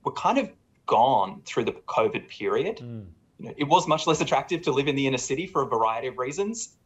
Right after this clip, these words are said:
Speaker 1: You weren't commuting, so there was no reason to live near, for some people anyway, so there was no reason to live near train stations.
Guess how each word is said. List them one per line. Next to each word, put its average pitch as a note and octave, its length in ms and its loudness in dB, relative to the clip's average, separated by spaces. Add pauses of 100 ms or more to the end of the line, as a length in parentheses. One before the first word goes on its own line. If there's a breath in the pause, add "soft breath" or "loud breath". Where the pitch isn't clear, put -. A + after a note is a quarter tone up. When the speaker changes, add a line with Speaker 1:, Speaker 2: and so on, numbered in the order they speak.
(200)
Speaker 1:
You A#2+ 60 -12
weren't A2 180 0
commuting, C3+ 400 -2
so - 140 -4
there A#2 60 0
was A2+ 100 0
no A#2+ 100 0
reason B2 300 0
to B2+ 80 -2
live A#2 240 -4
near, A2 260 0 (640)
for B2 120 -4
some G#2 200 -4
people A2 180 0
anyway, A2+ 280 0 (240)
so B2+ 300 -2 (100)
there C3+ 80 4
was C3+ 80 2
no C#3 100 2
reason A#2 220 -2
to A#2+ 60 -8
live A2+ 120 -4
near G#2 120 -6
train G#2+ 260 -6
stations. F3+ 540 0